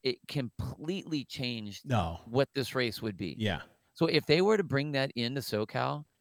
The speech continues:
Speaker 1: it would be, I, I mean, I, I honestly think it would be a highlight. It would be
Speaker 2: Yeah.
Speaker 1: such a fun
Speaker 2: <clears throat>
Speaker 1: race
Speaker 2: You know, it'd be
Speaker 1: to
Speaker 2: cool in
Speaker 1: see.
Speaker 2: SoCal if they named all our events by, like, famous beach towns.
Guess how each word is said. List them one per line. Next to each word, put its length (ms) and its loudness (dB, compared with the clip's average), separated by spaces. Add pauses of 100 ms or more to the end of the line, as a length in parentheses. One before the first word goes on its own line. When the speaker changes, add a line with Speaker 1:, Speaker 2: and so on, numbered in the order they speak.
(440)
Speaker 1:
it 220 2
would 320 4
be, 540 0
I, 220 0
I 100 -2
mean, 180 -6
I, 420 4
I 40 6
honestly 420 0
think 220 -4
it 80 -6
would 140 -2
be 120 0
a 60 2
highlight. 360 -2
It 100 -4
would 120 -4
be 100 -6
Speaker 2:
Yeah. 180 -2
Speaker 1:
such 300 0
a 60 0
fun 680 0 (160)
Speaker 2:
<clears throat> 140 -20
Speaker 1:
race 560 8
Speaker 2:
You 120 10
know, 60 12
it'd 80 10
be 60 10
Speaker 1:
to 80 4
Speaker 2:
cool 180 10
in 60 10
Speaker 1:
see. 160 8
Speaker 2:
SoCal 380 10
if 60 4
they 80 8
named 280 6
all 220 8
our 240 6 (100)
events 340 4
by, 200 6
like, 280 2
famous 360 0
beach 300 0
towns. 440 0